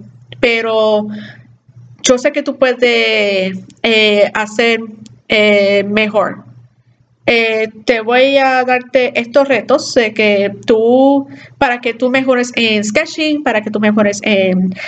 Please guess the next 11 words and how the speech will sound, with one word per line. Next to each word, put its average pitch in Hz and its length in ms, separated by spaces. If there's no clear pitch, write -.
diseño. 285 840
Eh, 226 560
es, 311 300
son 320 320
estos, 330 800
estos 349 280
toques, 233 380
eh, 220 320
estos 233 360
toques 302 500
especiales 269 680